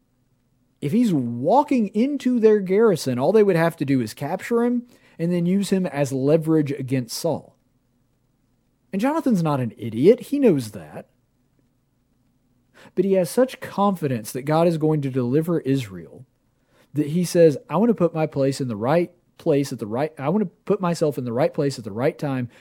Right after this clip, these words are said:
to be used by God as he sees fit, and we're going to go ahead and do this."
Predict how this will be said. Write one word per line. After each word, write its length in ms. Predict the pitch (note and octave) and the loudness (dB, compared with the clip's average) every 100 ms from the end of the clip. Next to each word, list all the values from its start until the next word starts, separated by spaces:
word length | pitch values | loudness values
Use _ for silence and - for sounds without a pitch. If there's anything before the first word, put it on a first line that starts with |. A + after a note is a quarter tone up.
| - | -8
to 100 | D3 | -6
be 100 | B2+ | -4
used 340 | A#2 D3 E3+ | -2 -2 0
by 160 | E3 D#3 | 0 0
God 280 | C#3 B2+ A#2+ | 0 -2 -4
as 200 | A2 - | -6 -6
he 160 | D3 | -4
sees 320 | D#3+ G#3 G3+ | -2 -4 -4
fit, 280 | - C#3 C3+ C3 | -2 -2 -2 -4
and 160 | A#2+ | -8
we're 100 | A#2+ | -6
going 360 | A#2 B2 D#3 E3+ | -4 -2 -2 0
to 100 | C#3+ | -2
go 260 | A#2+ D3+ | 2 2
ahead 300 | F#3 C#3+ D3+ | 2 2 0
and 100 | C#3+ | -2
do 220 | B2 C#3 G#2+ | -2 -2 -2
this." 280 | F2 F#2 | -6 -14